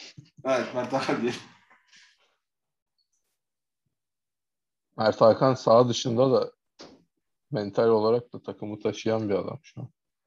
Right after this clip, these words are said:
Speaker 2: O açıdan. Altay'ı da çok beğenmedim bu maçı, onu da söyleyeyim.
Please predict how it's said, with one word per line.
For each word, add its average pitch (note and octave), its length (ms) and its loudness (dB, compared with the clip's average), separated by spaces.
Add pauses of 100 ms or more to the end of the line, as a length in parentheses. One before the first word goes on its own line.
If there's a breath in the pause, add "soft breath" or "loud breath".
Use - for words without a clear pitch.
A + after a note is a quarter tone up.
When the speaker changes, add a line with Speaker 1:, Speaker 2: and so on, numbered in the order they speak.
(100)
Speaker 2:
O D3+ 120 -4
açıdan. - 480 -8 (3000)
Altay'ı C3 360 6
da B2 80 6
çok - 240 0
beğenmedim G#2+ 400 2
bu A2 100 -6
maçı, - 280 -10
onu A#2+ 140 -8
da G#2+ 40 -8
söyleyeyim. G#2+ 400 -8